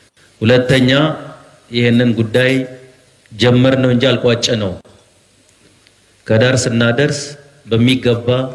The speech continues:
እንመሰጋገናለን እና ለጊዜው ይደርልኝ ያልኩት ለዚህ ነው።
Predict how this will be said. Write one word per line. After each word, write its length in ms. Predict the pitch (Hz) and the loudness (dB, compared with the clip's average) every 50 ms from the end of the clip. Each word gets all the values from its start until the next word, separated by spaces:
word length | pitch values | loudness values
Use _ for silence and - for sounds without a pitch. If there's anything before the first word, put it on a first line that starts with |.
| - - - | -14 -14 -4
እንመሰጋገናለን 1160 | 117 117 120 123 120 117 120 117 113 117 110 117 117 113 - 117 117 117 113 110 110 117 110 | -2 0 2 2 2 2 0 0 -2 -2 -2 -2 -2 -2 -2 -2 -2 0 0 0 0 0 -2
እና 240 | 110 110 113 127 135 | -2 -2 0 0 0
ለጊዜው 500 | 120 117 110 110 110 117 113 120 135 135 | 0 0 -2 -2 -4 -2 0 0 0 0
ይደርልኝ 500 | 127 120 - 123 - 123 123 117 117 117 | 0 0 -2 -2 -4 -4 -4 -2 -2 0
ያልኩት 340 | 117 117 110 110 - 143 127 | 0 0 -2 -2 -4 -4 -2
ለዚህ 300 | 120 120 117 107 107 104 | -2 -2 -2 -2 -6 -6
ነው። 160 | 98 92 85 | -8 -8 -8